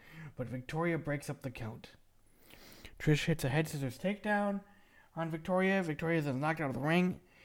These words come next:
and Jazz hits a single leg Boston Crab on Trish in the middle of the ring. The crowd is firmly behind Trish. Jazz ins-, uh, applies an S T F.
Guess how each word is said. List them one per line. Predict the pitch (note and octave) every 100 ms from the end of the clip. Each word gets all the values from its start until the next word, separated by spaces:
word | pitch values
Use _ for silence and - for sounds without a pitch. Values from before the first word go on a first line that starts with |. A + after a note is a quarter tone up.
| D3 -
and | A#2+
Jazz | B2+ D3 D#3
hits | D3
a | B2+
single | E3 D#3
leg | D3 D3 C3+
Boston | C#3 C#3 C#3+ -
Crab | - D#3 D3+ D#3+ - -
on | B2+ A#2 A#2 A2+ A#2 - _ _ -
Trish | - E3+ C4 - - - - - -
in | A#2+
the |
middle | A2+ A2+
of | G#2
the |
ring. | G#2+ E3+ A3 G#3+ - - - - - - - - - - - -
The | C#3
crowd | G3 G#3
is | D#3+
firmly | - E4 E4
behind | G3+ D3+ C#3 A2
Trish. | A#2+ B2+ - - - - F3+ D3+
Jazz | E3+ G#3+ A#3+
ins-, | F#3+ D#3 - F3+
uh, | - - C#3+ C#3
applies | - F3+ F#3 D3+
an | -
S | D#3+ -
T | C#3 G3
F. | A3+ D#3+ -